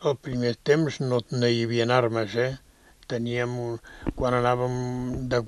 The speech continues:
quan érem de guàrdia, teníem de, d'agafar la... el fusell, que després tornàvem i que era un altre que l'agafava. Eh,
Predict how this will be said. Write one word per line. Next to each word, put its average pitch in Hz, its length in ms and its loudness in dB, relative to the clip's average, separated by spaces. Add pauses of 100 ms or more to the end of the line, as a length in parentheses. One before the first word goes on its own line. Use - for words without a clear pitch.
(140)
quan 135 200 2
érem 127 200 2
de 120 80 4
guàrdia, 127 480 4
teníem 123 480 0
de, 123 140 4 (180)
d'agafar 120 440 0 (200)
la... 120 100 -4 (540)
el 135 100 -6
fusell, 131 600 0
que 120 160 -2
després 120 480 -4
tornàvem 127 680 4
i 113 40 -4
que 127 160 0
era 117 80 -2
un 123 80 0
altre 127 400 4
que 127 160 -4
l'agafava. 123 640 4
Eh, 110 280 -4